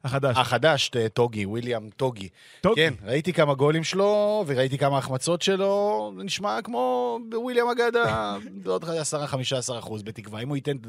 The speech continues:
Speaker 2: יגיע לדו ספרתי, זה יהיה נהדר.
Speaker 1: וואי, גביע
Speaker 2: אבל זה
Speaker 1: הטוטו
Speaker 2: לא
Speaker 1: של
Speaker 2: יהיה.
Speaker 1: עובדי הפחם, זה נהדר.
Speaker 2: אבל, אה, דה, אלן אושבולט חתם, מה קרה עם הסוכן שם?
Speaker 1: שעה טובה, כן, רבו עם הסוכן, רבו, רבו, רבו, והבנתי שאלן אמר לו, "תשמע, אני רוצה לחתום."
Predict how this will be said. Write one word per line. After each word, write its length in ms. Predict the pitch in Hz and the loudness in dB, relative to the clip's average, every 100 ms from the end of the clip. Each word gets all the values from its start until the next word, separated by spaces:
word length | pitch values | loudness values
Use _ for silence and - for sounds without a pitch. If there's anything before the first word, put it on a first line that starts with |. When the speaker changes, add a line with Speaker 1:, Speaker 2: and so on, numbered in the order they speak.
| 117 | -8
Speaker 2:
יגיע 240 | 120 120 135 | -6 -4 -4
לדו 200 | 120 127 | -4 -8
ספרתי, 360 | - 110 127 | -10 -12 -12
זה 100 | 113 | -10
יהיה 80 | 113 | -10
נהדר. 180 | 110 104 | -8 -10
Speaker 1:
וואי, 120 | 131 104 | -10 -6
גביע 260 | 113 202 | 0 0
Speaker 2:
אבל 80 | 147 | 0
זה 60 | 156 | 0
Speaker 1:
הטוטו 100 | 139 | 2
Speaker 2:
לא 40 | 139 | 2
Speaker 1:
של 60 | 156 | 2
Speaker 2:
יהיה. 80 | |
Speaker 1:
עובדי 220 | 131 110 170 | -2 0 -2
הפחם, 460 | - 135 147 135 110 | -2 -6 -4 -6 -6
זה 120 | 110 | -6
נהדר. 440 | 110 104 101 160 113 | -4 -6 -6 -4 2
Speaker 2:
אבל, 200 | 120 127 | 2 4
אה, 320 | 123 120 120 | 4 4 2
דה, 260 | 117 196 285 | 4 4 6
אלן 240 | 175 196 214 | 6 4 2
אושבולט 400 | 262 254 370 - | 2 2 0 0
חתם, 440 | 330 - 208 147 131 | -2 2 4 4 2
מה 80 | 160 | 2
קרה 160 | 180 | 2
עם 100 | 185 | 2
הסוכן 460 | 175 - 143 147 147 | 0 -2 0 0 0
שם? 140 | - | 0
Speaker 1:
שעה 220 | 180 160 175 | 2 2 0
טובה, 340 | 180 156 143 | 0 0 0
כן, 260 | 160 156 156 | 2 2 4
רבו 200 | 165 180 | 2 2
עם 100 | 190 | 0
הסוכן, 400 | 160 156 127 135 | 0 0 0 2
רבו, 280 | 156 156 156 | 2 2 0
רבו, 280 | 151 139 131 | 0 0 0
רבו, 320 | 120 117 117 | -2 -2 -4
והבנתי 360 | 123 131 156 | -2 -2 -4
שאלן 300 | 147 170 180 156 | -2 -2 -2 -2
אמר 160 | 160 | 0
לו, 80 | 156 | -2
"תשמע, 220 | 147 147 | -2 -4
אני 100 | 139 | -2
רוצה 260 | 143 123 127 | -4 -4 -6
לחתום." 560 | 123 180 170 113 104 | -4 -2 -2 -4 -12